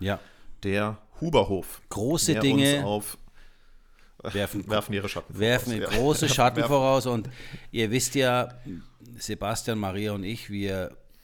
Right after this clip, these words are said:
Speaker 1: ein, ein Thema, was wir immer groß schreiben in unserem, äh, Lehmann-Hüber Verkaufsprozess, ist die Vorbereitung. Und zwar die intensive Vorbereitung auf das, was wir verkaufen und vermitteln. Und beim Huberhof ist es wirklich eine Immobilie, die,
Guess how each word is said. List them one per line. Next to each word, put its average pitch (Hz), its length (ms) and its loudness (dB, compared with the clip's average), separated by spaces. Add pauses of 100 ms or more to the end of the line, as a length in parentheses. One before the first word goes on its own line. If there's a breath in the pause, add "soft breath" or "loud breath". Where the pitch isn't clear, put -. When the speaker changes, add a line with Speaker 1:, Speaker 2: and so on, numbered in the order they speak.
(320 soft breath)
Speaker 1:
ein, 92 280 -6
ein 98 200 -8
Thema, 104 440 -2
was 90 180 -6
wir 87 80 -6
immer 107 180 -6
groß 92 320 -6
schreiben 95 380 -4
in 92 60 -8
unserem, 92 400 -8
äh, 80 300 -12 (280)
Lehmann-Hüber 95 520 -8
Verkaufsprozess, - 840 -14
ist - 340 -12
die 87 120 -10
Vorbereitung. 82 920 -8
Und 71 140 -12
zwar 90 200 -4
die 101 200 -4
intensive 117 640 -4
Vorbereitung 98 800 -6 (600 loud breath)
auf 104 160 2
das, 113 200 0
was 104 160 -6
wir 101 80 -6
verkaufen - 560 -10 (280)
und 90 140 -10
vermitteln. 82 460 -10 (1000 loud breath)
Und 165 80 -6
beim 151 220 10
Huberhof 190 540 6
ist 147 140 0
es 139 140 0
wirklich 156 420 0
eine 127 220 0
Immobilie, 131 540 0
die, 107 420 -6